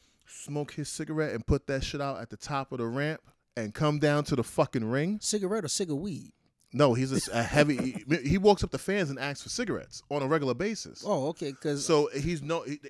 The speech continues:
Speaker 1: everyone's always catching pictures of him smoking cigarettes.
Speaker 2: Okay.
Speaker 1: So if you just drop that cig-, just use a cigarette. Marketing.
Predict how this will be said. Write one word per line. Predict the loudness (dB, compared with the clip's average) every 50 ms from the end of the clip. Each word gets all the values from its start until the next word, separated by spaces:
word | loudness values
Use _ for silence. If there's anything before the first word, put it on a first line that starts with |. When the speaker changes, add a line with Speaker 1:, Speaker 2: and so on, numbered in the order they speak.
| -8 -6
Speaker 1:
everyone's | -4 -4 -2 -2 -4 -4 -4 -2
always | 2 4 4 4 4 2
catching | -2 -8 -10 -10 -8
pictures | -8 -6 -6 -6 -6 -6
of | -6 -6
him | -6 -6 -6 -8 -8 -10
smoking | -12 -10 -8 -8 -8 -8 -8 -10
cigarettes. | -6 -6 -4 -4 -4 -4 -6 -8 -10 -12 -12 -10
Speaker 2:
Okay. | -8 -8 -10 -6
Speaker 1:
So | -2 0 0
if | 2 2
you | 2
just | 2 2 2 0 -2
drop | -2 0 0 0 0 -2 -4
that | -4 -4 -4
cig-, | -6 -6 -6 -4
just | -4 -4 -4 -2
use | -4 -4 -4
a | -6
cigarette. | -8 -10 -8 -6 -4 -2 -2 -4 -4 _ _ _
Marketing. | -8 -4 0 0 0 0 0 -2 -6 -6 -6 -10